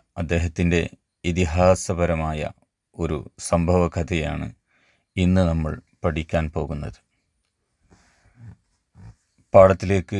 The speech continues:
പ്രവേശിക്കുന്നതിൻ്റെ മുമ്പ് എന്താണ് ആ കഥ എന്ന്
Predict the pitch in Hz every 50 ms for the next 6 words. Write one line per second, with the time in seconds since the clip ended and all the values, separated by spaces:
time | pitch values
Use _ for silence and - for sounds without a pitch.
0 | 95 82 - 95 95 92 90 - - 95 - 95 90 92 92 90 85 90 85 85
1 | 82 82 78 78 80 - - - _ _ _ _ _ _ _ _ _ _ - _
2 | - 98 92 92 87 85 101 95 92 90 87 - - 85 85 - - 90 78 -
3 | 82 82 82 80 78 78 76